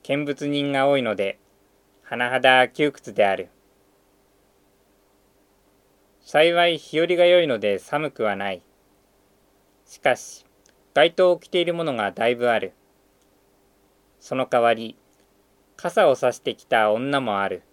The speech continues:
三四郎が失望したのは、婦人席が別になっていて、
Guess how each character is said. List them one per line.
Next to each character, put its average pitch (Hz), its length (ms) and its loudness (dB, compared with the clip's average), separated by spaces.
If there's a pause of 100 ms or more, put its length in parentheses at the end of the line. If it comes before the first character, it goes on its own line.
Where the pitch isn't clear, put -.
(3000)
三 160 300 -6
四 185 120 -4
郎 165 160 2
が 156 180 4
失 - 260 -6
望 147 180 0
し - 60 -10
た 135 160 -6
の 110 100 -6
は、 98 200 -4 (720)
婦 147 120 -6
人 185 200 -6
席 135 300 -10
が 107 220 -4
別 104 280 -6
に 156 120 -4
な 151 120 -2
っ - 80 -6
て - 120 -6
い 104 80 -6
て、 - 300 -12